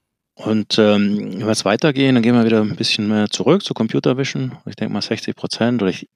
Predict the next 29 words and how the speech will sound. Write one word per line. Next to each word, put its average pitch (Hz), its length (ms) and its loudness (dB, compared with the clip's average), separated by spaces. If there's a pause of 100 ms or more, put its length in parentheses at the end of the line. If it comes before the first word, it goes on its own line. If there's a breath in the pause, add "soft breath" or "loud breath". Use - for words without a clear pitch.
bin 101 120 -2
auch, 101 380 -2
äh, 95 320 -2
der 95 100 -2
Meinung, 104 300 0
es - 80 -4
sind 107 100 -2
noch 95 100 -2
mehr 101 380 2
klassische 113 420 -2
oder 92 160 0
nicht 113 300 -2
Gen 107 200 -2
A 101 300 0
I 98 160 -4
Use 107 140 -6
Cases, 101 340 -6
vielleicht 101 320 2
sogar 101 200 2
noch 98 120 0
etwas 90 280 -4
mehr, 92 140 0
hängt 95 180 -4
natürlich 90 320 -8
von 92 100 -4
der 90 100 -2
Branche, 87 800 -2 (180)
ähm, 85 280 -4
ab. 110 160 -2